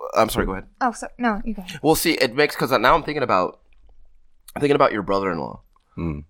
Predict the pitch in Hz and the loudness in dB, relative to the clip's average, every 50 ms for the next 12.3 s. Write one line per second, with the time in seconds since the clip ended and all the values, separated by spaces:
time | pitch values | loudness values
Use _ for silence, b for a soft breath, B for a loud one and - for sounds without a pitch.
0 | _ _ 90 92 95 92 95 95 95 92 92 90 - - _ _ _ _ _ _ | _ _ 0 2 4 4 4 4 2 2 0 -4 -6 -12 _ _ _ _ _ _
1 | _ _ _ _ _ _ _ _ _ - - - - - 104 104 107 110 110 120 | _ _ _ _ _ _ _ _ _ -18 -18 -14 -4 0 2 2 4 4 2 2
2 | 123 123 127 123 113 104 117 117 110 107 98 - - - 98 95 92 90 90 85 | 2 4 4 2 2 2 0 -2 -2 -2 -2 -4 -2 0 2 4 4 4 2 0
3 | 80 80 - - _ _ _ _ _ _ _ _ - - 80 87 90 87 85 82 | -2 -4 -6 -8 _ _ _ _ _ _ _ _ -14 -6 -2 0 2 4 4 4
4 | 82 78 - - _ _ _ _ _ _ _ _ _ _ - - - - 107 95 | 2 0 -2 -6 _ _ _ _ _ _ _ _ _ _ -20 -20 -10 -6 -4 -4
5 | 92 95 92 90 87 85 - - _ _ _ _ _ _ _ - _ - - - | -2 -2 -2 -2 -2 -4 -6 -10 _ _ _ _ _ _ _ -20 _ -2 -2 -2
6 | 92 - - - _ - 98 98 - - - 107 71 92 104 110 113 101 - - | -2 -2 -8 -12 _ 0 0 0 0 0 -2 0 2 2 2 2 0 0 0 -2
7 | 98 101 - 82 - 85 - - 90 90 92 92 82 85 80 73 78 82 87 87 | -2 -2 -4 -8 -10 -8 -4 -2 0 0 0 0 -2 -4 -6 -6 -4 -4 -4 -4
8 | 90 85 87 90 82 82 78 76 - - - 64 55 62 60 65 - - 110 117 | -4 -4 -4 -6 -4 -4 -4 -6 -6 -6 -8 -8 -8 -8 -8 -8 -6 0 2 4
9 | 107 90 76 - - - _ - - _ _ _ _ - 80 82 82 82 80 80 | 4 4 4 2 -4 -10 _ -20 -20 _ _ _ _ -2 0 2 4 2 2 0
10 | 76 - - - 95 92 92 90 90 90 90 87 - - - 95 98 104 - 104 | -2 -2 0 2 2 4 4 4 2 2 0 -2 -2 -2 0 2 2 2 0 0
11 | 92 90 101 101 95 92 90 85 82 - - 95 92 90 90 92 90 87 85 85 | 0 0 2 2 4 4 2 2 0 -2 -2 0 0 0 2 0 0 2 2 2
12 | 87 85 82 82 - - | 2 0 0 0 -4 -6